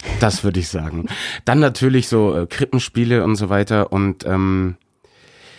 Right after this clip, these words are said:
ich hab früher, ähm, mit der Grundschule sind wir eben zu den Burgfestspielen Leuchtenberg gefahren und die hab ich immer gesehen.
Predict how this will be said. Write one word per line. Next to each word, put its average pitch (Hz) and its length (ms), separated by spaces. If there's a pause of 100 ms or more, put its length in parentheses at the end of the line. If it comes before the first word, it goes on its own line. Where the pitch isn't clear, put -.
(180)
ich 110 160
hab 147 140
früher, 147 600
ähm, 98 360
mit 104 120
der 107 60
Grundschule 101 460
sind 104 200
wir 104 120
eben 98 280
zu 101 140
den 95 180
Burgfestspielen 107 480
Leuchtenberg 90 400
gefahren 80 320
und 80 120
die 92 40
hab 90 80
ich - 60
immer 107 140
gesehen. 82 440